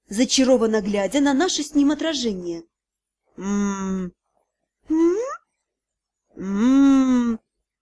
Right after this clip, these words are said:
«Так много «м»?» Одни «м» и остались. Риан обнял, прижимая к себе. «Рен, ты с нами?» И в моё замутнённое его прикосновениями сознание прокрадывается мысль,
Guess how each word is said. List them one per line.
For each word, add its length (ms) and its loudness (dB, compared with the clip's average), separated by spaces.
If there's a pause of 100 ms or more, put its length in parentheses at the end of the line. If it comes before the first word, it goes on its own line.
(440)
«Так 300 2
много 520 4
«м»?» 200 2 (1040)
Одни 520 2
«м» 460 0 (100)
и 100 0
остались. 720 -2 (420)
Риан 360 4
обнял, 440 0 (160)
прижимая 480 2
к 60 -10
себе. 460 -8 (500)
«Рен, 360 4 (300)
ты 120 2
с 120 -8
нами?» 460 -2 (960)
И 120 2
в 40 0
моё 360 2
замутнённое 760 2
его 260 2
прикосновениями 920 0
сознание 640 0 (360)
прокрадывается 720 0
мысль, 400 -4